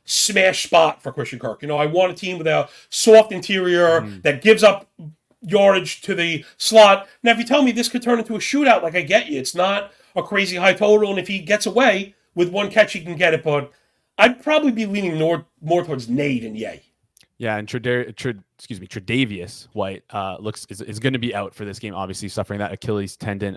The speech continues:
Speaker 2: last week. But it, it's not like, I don't think that would affect, uh,
Speaker 1: No,
Speaker 2: uh,
Speaker 1: this is
Speaker 2: Kirk
Speaker 1: more
Speaker 2: here,
Speaker 1: like
Speaker 2: 'cause he
Speaker 1: Milano is in the
Speaker 2: Mm-hmm.
Speaker 1: middle eating up
Speaker 2: Yeah.
Speaker 1: that space, and that's the, that's not the same space I wanna occupy, you know?
Speaker 2: Yeah, fair enough here, fair enough here. Moving off of that,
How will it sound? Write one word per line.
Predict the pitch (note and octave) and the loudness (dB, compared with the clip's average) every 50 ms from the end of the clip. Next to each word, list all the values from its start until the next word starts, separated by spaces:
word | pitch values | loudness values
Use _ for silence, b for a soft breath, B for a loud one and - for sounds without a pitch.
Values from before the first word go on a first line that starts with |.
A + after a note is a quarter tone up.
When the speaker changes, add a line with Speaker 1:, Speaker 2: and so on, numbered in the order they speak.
| - _ | -12 _
Speaker 2:
last | - G#2 G#2 G#2 G2+ G2 - A2+ | -6 -2 -2 -2 -2 -4 -6 -8
week. | G#2+ - | -8 0
But | - B2+ B2+ A#2 | 2 2 2 2
it, | G#2 A2+ A2 - | 0 -4 -8 -10
it's | A2 - | -8 -4
not | C3 C3 | -2 0
like, | A#2+ A#2 - - | 0 -2 -2 0
I | B2+ | 0
don't | C#3 | 0
think | C#3 D3 C3+ | 2 2 4
that | C3+ B2+ | 4 4
would | B2 A2+ | 4 2
affect, | G#2+ - - B2+ A2 G2+ - _ - - _ _ _ _ _ _ | 0 0 0 2 2 2 -2 _ -16 -20 _ _ _ _ _ _
uh, | - G2+ G2 G2 F#2+ F#2+ F#2+ F#2 - - _ _ _ _ _ _ _ _ _ _ _ _ _ - | -4 -2 -2 -2 -2 -4 -4 -8 -10 -14 _ _ _ _ _ _ _ _ _ _ _ _ _ 4
Speaker 1:
No, | A3+ A#3+ G3+ | 6 8 8
Speaker 2:
uh, | A3+ | 6
Speaker 1:
this | - - - | 6 0 -2
is | C4+ G#3+ | -4 0
Speaker 2:
Kirk | G#3 B3 | 2 4
Speaker 1:
more | A#3+ A#3+ A3+ | 6 6 8
Speaker 2:
here, | A3+ G#3+ | 8 6
Speaker 1:
like | G3+ G3 | 6 6
Speaker 2:
'cause | - | 2
he | F3 F#3+ | -2 -4
Speaker 1:
Milano | G3 F3+ F3+ G3+ A3+ A#3+ A3 G3+ E3 D3+ | 2 6 8 8 8 8 6 4 2 2
is | D3 C#3+ C#3+ | 0 -2 -4
in | F#3+ F#3 | -6 -6
the | F3 | -8
Speaker 2:
Mm-hmm. | F3 F3 | -4 0
Speaker 1:
middle | F#3+ G#3 G#3+ G3 E3 D3 D3 | 2 4 4 4 2 0 -2
eating | D3 D3+ E3 D#3+ E3 D#3+ | -4 -6 -8 -8 -2 0
up | - | 0
Speaker 2:
Yeah. | A2+ A2 | 2 2
Speaker 1:
that | G#2 - F#2 F2+ | 2 0 0 -4
space, | - - F#3 F#3 F#3 F3 D3+ - | -4 -4 -2 -4 -2 -4 -6 -8
and | D3+ C3+ B2 A#2 b b b b b b | -8 -8 -8 -10 b b b b b b
that's | C#3+ C3 F#3+ F#3 A3 G#3+ - - | -2 2 4 4 4 4 2 -4
the, | - G#3 D#3 - - _ | -8 -8 -8 -8 -6 _
that's | - G#3 A3+ - - - | 2 2 2 2 0 2
not | G#3+ A3+ A3+ A3 | 4 6 6 6
the | - G#3+ | 2 -2
same | - - A3+ A3 F3+ | -2 -2 -4 -4 -6
space | - - G3+ G3+ G3 - - | -6 -6 -4 -4 -4 -4 -2
I | F3 F3 | -2 0
wanna | E3+ F3 E3 | 0 -2 -2
occupy, | E3+ E3 D#3+ D#3+ - C#3 A#2+ B2+ G#2 F#2+ F2+ | -2 -4 -4 -6 -6 -10 -12 -10 -10 -10 -12
you | F#2 G2+ | -14 -14
know? | G#2+ A2 A#2+ - _ _ _ _ _ _ | -14 -16 -16 -16 _ _ _ _ _ _
Speaker 2:
Yeah, | B2 A2+ G2+ G2+ | -6 -6 -6 -6
fair | - - B2+ A2 | -4 -4 -2 -2
enough | G2+ G2 G2 F#2+ - | -2 -4 -8 -8 -8
here, | A2 G2+ | -10 -10
fair | G2 - G#2+ | -8 -6 -8
enough | G2+ G2 G2 G#2+ | -8 -8 -10 -10
here. | G#2+ G2+ | -10 -6
Moving | A2 A#2+ A2+ A#2 A2 G#2+ | -4 -4 -4 -2 0 0
off | G#2+ G#2 - | 0 0 -2
of | A2 G2 | -6 -4
that, | G#2+ G#2 G#2 G#2 G#2 - | -2 0 0 0 0 -2